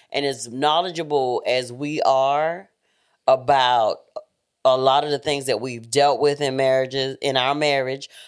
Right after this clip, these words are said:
a lot of the situations and questions and situations that we've dealt with, with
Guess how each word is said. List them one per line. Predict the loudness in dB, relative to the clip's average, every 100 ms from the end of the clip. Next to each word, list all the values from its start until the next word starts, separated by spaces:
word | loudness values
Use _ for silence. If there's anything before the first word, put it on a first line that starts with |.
| -4
a | 0
lot | 2 2
of | 0
the | -4
situations | -4 -4 -2 -2 -2 -4 -6 -6
and | -8
questions | -4 0 0 -2 -6 -4 -6 -8
and | -8 -10 -12 -18 _ _ _ _ _
situations | -6 -2 -2 0 2 2 2 0 0 -2 -2 -4 -2
that | -2
we've | -2 -6 -6 0
dealt | 2 2
with, | 0 -4 -6
with | -6 -6